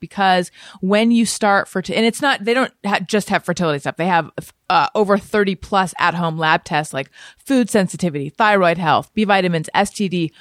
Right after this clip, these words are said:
heart health, indoor and outdoor allergies, metabolism, women's health, and testosterone tests, and more.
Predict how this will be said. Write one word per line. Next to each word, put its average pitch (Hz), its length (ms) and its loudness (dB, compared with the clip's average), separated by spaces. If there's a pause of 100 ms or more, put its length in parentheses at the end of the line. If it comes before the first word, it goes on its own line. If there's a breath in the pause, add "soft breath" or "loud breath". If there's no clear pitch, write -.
(160 loud breath)
heart 214 240 0
health, 170 400 0
indoor 208 300 2
and 190 100 0
outdoor 180 400 2
allergies, 180 420 2
metabolism, 175 680 0
women's 190 260 2
health, 180 240 0
and 160 80 -6
testosterone 175 720 0
tests, 156 320 -4
and 156 180 -6
more. 170 240 2